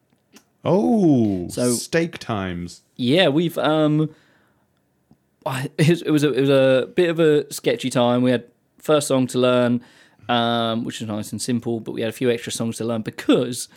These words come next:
Speaker 2: the couple had requested no Bruno Mars, no Stevie Wonder.
Speaker 1: Right.
Speaker 2: And that's half a set for us.
Speaker 1: <laughs>
Speaker 2: That, that's literally half of a set.
Speaker 1: Why no, none of
Speaker 2: Uh,
Speaker 1: those?
Speaker 2: uh, they just, neither of them are, they're, uh, fans of either, really.
Speaker 1: Oh,
Speaker 2: So, um,
Speaker 1: okay.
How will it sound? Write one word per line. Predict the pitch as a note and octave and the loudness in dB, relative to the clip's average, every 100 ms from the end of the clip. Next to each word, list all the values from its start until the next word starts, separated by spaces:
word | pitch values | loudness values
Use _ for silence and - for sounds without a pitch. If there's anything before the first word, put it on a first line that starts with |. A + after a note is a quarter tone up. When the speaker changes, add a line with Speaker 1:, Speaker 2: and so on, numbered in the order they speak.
| - - _ - | -20 -20 _ -10
Speaker 2:
the | B2+ | -6
couple | - D3+ D3+ C#3 C3+ - _ _ | -2 0 2 0 0 -4 _ _
had | - C3 C3 | -6 -6 -4
requested | C3 - E3+ - A2+ A2+ - _ _ _ _ _ _ _ | -6 -4 -4 -2 -4 -4 -8 _ _ _ _ _ _ _
no | - D#3+ F#3+ | 0 2 4
Bruno | F#3 F3+ E3 | 2 4 4
Mars, | D3+ B2 C3 C3 - _ _ _ | 4 4 2 0 -6 _ _ _
no | C3 C#3 C#3+ | 0 4 4
Stevie | C#3 C#3 C3 B2+ | 2 2 2 2
Wonder. | A#2+ G#2 G#2 - - _ _ _ F#3+ | 0 -2 -8 -18 -20 _ _ _ -6
Speaker 1:
Right. | B2 G#2+ A2 - - - | 0 0 0 -6 -10 -2
Speaker 2:
And | D3 | 0
that's | E3+ | 2
half | D3 D3+ C#3 | 2 0 0
a | |
set | - C3 | 0 0
for | B2+ A2 | 0 -2
us. | A2 C#3 D3 - | -6 -8 -8 -6
Speaker 1:
<laughs> | A2+ | -2
Speaker 2:
That, | E3 - - | -2 -2 -4
that's | D3+ D#3 | 0 2
literally | D3 E3 C#3+ C#3+ | 4 2 2 2
half | C#3 C3 | 2 0
of | C3 | 0
a | B2 | 0
set. | - A#2+ A#2 _ _ - G#3+ | 0 -2 -2 _ _ -18 -8
Speaker 1:
Why | F#3+ | -2
no, | A3 A3+ | 0 0
none | G#3+ G3+ E3+ _ - - | 0 -4 -8 _ -14 -2
of | D3 | 0
Speaker 2:
Uh, | E3+ | 0
Speaker 1:
those? | D#3+ G2 - _ _ | -2 -6 -12 _ _
Speaker 2:
uh, | D3+ E3 D#3+ D#3+ D#3 D#3 | 0 4 4 6 4 4
they | - D#3+ | 2 0
just, | D#3 D#3 | -2 -2
neither | D3+ E3 | 0 2
of | D#3+ | 2
them | D#3+ | 2
are, | D#3 | -2
they're, | D#3 D3 - | -4 -6 -4
uh, | C#3+ | -4
fans | C#3+ D#3+ D#3+ D#3+ | 0 2 2 0
of | D#3 | -2
either, | E3+ G#3+ - | -4 -4 -4
really. | B2 A#2 C3 D#3 A2+ | -4 -4 -6 -6 -8
Speaker 1:
Oh, | |
Speaker 2:
So, | B2+ C#3+ C#3 C#3 | -6 -2 -2 0
um, | C#3 C3+ | 0 -2
Speaker 1:
okay. | C#3 C#4 | -4 -8